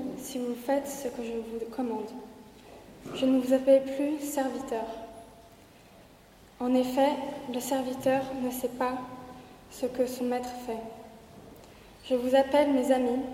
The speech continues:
parce que je vous ai fait connaître tout ce que j'ai entendu chez mon Père. Pour moi, ce passage relè-, relève, euh, les thèmes suivants. L'amour, l'amitié et la confiance.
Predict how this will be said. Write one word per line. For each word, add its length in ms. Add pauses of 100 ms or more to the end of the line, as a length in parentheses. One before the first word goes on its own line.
(300)
parce 180
que 100
je 80
vous 220
ai 80
fait 240 (100)
connaître 360 (500)
tout 100
ce 120
que 100
j'ai 180
entendu 600 (420)
chez 160
mon 140
Père. 320 (1600)
Pour 140
moi, 260
ce 180
passage 520 (320)
relè-, 300 (180)
relève, 240 (880)
euh, 140 (100)
les 80
thèmes 300
suivants. 440 (800)
L'amour, 380 (560)
l'amitié 720 (800)
et 60
la 100
confiance. 640